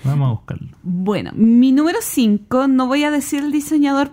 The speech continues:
Speaker 2: porque no tengo idea cómo se pronuncia esto.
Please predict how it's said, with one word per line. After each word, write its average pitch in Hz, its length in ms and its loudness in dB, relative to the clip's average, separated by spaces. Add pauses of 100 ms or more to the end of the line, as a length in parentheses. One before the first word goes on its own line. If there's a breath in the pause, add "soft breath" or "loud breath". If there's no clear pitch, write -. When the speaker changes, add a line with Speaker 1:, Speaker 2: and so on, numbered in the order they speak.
Speaker 2:
porque - 340 -2
no 196 180 0
tengo 180 280 -2
idea 208 640 -2
cómo 220 300 0
se 214 180 -6
pronuncia 170 560 -4
esto. - 280 -20